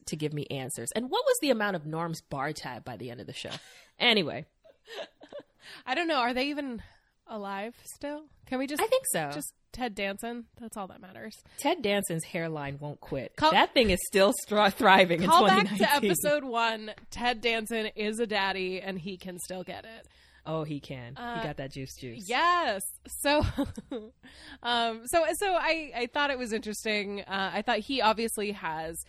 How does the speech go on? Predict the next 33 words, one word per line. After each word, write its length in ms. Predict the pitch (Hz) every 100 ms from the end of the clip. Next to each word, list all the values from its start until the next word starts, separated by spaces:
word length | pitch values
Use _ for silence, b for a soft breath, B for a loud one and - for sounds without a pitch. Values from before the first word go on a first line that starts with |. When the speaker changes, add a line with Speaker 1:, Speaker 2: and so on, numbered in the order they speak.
| B B
Speaker 2:
he's 240 | - 285
also 240 | 233 220 240
another 280 | 214 202
person 360 | 185 202 190 180
that's 180 | 180 -
been, 140 | 185
like, 140 | 175 170 -
blinded 400 | 185 185 175 170
by 140 | 170
his 160 | 190 185
own 160 | 175
ego 400 | 117 185 185 160
and 100 | 165
his 140 | 190 196
own 160 | 175
success, 460 | 165 185 - 175 156 -
because 240 | 196 180
when 100 | 185
he's 240 | 185 196 180
like, 320 | 160 151 _ B B B -
you 80 | 220
know, 160 | 196 180
Speaker 1:
<sighs> 40 |
Speaker 2:
"You're 160 | 202 247
t-, 140 | 262 -
treating 320 | - 330 269
me 140 | 233 226
like 160 | 208
I'm 160 | 208 185
the 100 | 165
establishment. 840 | 175 - 269 247 240 - 233 220
Do 160 | 202
I 100 | 196